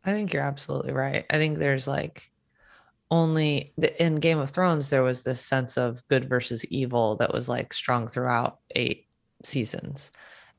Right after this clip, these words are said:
And that doesn't seem to be the case here. So it is a lot of doom and gloom. I also feel like from a visual perspective of just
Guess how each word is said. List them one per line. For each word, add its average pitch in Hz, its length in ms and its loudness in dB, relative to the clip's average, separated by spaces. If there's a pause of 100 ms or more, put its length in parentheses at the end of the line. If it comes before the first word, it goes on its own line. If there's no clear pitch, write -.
(100)
And 131 640 2 (560)
that 156 220 4
doesn't 139 320 2
seem 139 280 -2
to 143 120 -10
be 135 120 -2
the 120 80 -2
case 127 320 -2
here. 151 240 0
So 135 220 -2
it 127 100 -2
is 131 160 -2
a 135 60 -2
lot 135 220 0
of 127 180 -8
doom 131 200 0
and 123 120 -4
gloom. 127 320 -2
I 123 120 2
also 151 240 0
feel 151 260 4
like 127 360 0 (1160)
from 160 240 4
a 135 100 4
visual 139 580 2
perspective 175 760 0
of 127 140 0
just 123 220 -4